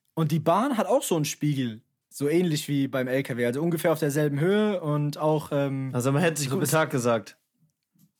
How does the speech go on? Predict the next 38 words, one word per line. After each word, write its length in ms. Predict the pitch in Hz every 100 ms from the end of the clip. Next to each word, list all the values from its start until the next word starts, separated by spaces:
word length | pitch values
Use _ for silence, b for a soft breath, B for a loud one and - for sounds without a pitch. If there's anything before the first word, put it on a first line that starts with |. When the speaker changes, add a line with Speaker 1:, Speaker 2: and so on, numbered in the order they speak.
| _ _ _ -
Speaker 1:
Achtung, 460 | 156 - 160 120 151 -
und 240 | 143 139
ich 100 | 147
steh 180 | - 160
so 100 | 160
da 160 | 127 190
und 160 | 294 165
ich 80 |
steh 160 | - 208
halt, 120 | 165
ich 80 | 139
kann 120 | 180
nicht 120 | 175 170
fahren, 220 | 185 135
ich 60 |
steh 120 | - 170
einfach 180 | 165 156
nur 80 |
da. 280 | 143 139 110 _ b b b b
Nichts 140 | 151
falsch 220 | 156 139
gemacht. 360 | - 110 - - _ b b b b b _
Und 120 | 139 131
ich 80 |
guck 160 | - 240
so 80 | 254
in 80 | 185
den 80 | 160
Spiegel 380 | 151 262 277
und 80 | 220
denk 180 | 196 202
mir 100 | 185
so, 320 | 170 160 151 _ _ -
ah, 140 | 226 285
da 80 |
kommt 220 | 180 175 151
die 40 |
Bahn. 560 | 151 165 214 220 196